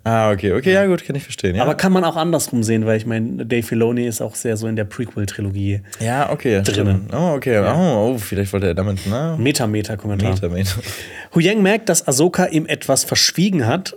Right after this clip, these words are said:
Speaker 2: Sabine hat Baylan freiwillig mit der Karte gehen lassen.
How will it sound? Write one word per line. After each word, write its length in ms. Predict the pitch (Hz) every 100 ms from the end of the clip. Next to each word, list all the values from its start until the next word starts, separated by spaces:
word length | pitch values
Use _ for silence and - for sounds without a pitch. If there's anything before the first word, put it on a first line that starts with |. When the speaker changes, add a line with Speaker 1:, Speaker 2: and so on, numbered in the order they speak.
| -
Speaker 2:
Sabine 460 | 143 135 175 208 180
hat 260 | 170 156
Baylan 340 | 131 156 156 147
freiwillig 840 | - - 131 165 156 147 143 -
mit 380 | 139 135 - -
der 100 | 123
Karte 440 | - 147 190 139
gehen 240 | 104 101 95
lassen. 380 | 98 - 175